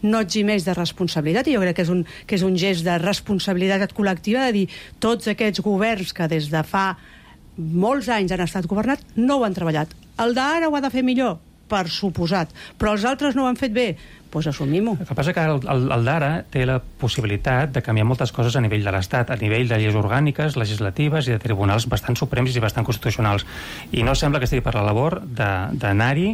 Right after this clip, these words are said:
Speaker 2: i fins i tot sembla que s'hi aplana moltíssim. I pel que fa a la Fundació Miró, no només és un tema lingüístic, és a dir, eh, i només vull apuntar-ho, eh?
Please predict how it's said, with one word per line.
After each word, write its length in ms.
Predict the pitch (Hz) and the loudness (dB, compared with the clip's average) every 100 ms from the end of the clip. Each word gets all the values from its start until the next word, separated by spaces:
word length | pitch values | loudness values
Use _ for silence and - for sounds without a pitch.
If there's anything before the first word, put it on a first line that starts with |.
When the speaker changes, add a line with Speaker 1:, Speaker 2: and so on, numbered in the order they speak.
| - | -2
Speaker 2:
i 140 | 147 110 98 | -2 -2 -2
fins 280 | - 113 101 | -4 -4 -2
i 40 | |
tot 160 | 139 - | -2 0
sembla 200 | 139 156 | 0 0
que 80 | 120 | 0
s'hi 120 | 113 | -2
aplana 280 | 101 113 123 | 0 0 2
moltíssim. 480 | 107 90 101 131 139 - - - - - | 0 0 -2 -2 -4 -8 -10 -10 -10 -4
I 80 | 127 | -2
pel 160 | 117 | 0
que 80 | 113 | 2
fa 40 | 147 | 2
a 80 | 185 | 2
la 40 | |
Fundació 320 | 208 156 143 | 2 0 2
Miró, 240 | 113 107 135 | 2 2 2
no 120 | 143 | 2
només 200 | 131 123 | 2 0
és 80 | 123 | 0
un 40 | |
tema 160 | 117 107 | 0 0
lingüístic, 560 | 95 95 101 - 135 - | 2 2 0 -2 -8 -4
és 120 | 135 | -2
a 80 | 107 | 0
dir, 360 | 98 98 95 98 | 2 2 2 2
eh, 320 | 104 117 131 | 0 0 0
i 80 | 104 | 2
només 200 | 104 107 | 2 2
vull 120 | 113 | 2
apuntar-ho, 480 | 117 101 95 92 | 2 0 0 0
eh? 80 | 101 | 0